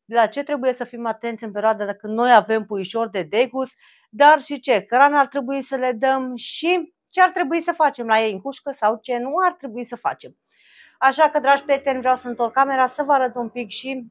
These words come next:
pe Degu. Mai am un videoclip filmat tot așa, unde o să vă arătăm și acolo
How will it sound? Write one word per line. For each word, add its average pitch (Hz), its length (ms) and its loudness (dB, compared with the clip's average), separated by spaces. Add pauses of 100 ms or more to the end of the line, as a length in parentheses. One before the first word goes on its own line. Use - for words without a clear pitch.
pe 233 140 -2
Degu. 220 480 0 (360)
Mai 269 160 2
am 302 140 4
un 294 120 -2
videoclip 240 560 -2 (240)
filmat 240 400 0
tot 247 180 -6
așa, 233 380 0
unde 302 220 -2
o 302 60 4
să 294 120 -2
vă 262 100 -2
arătăm 269 300 -2
și 262 120 -6
acolo 247 540 -2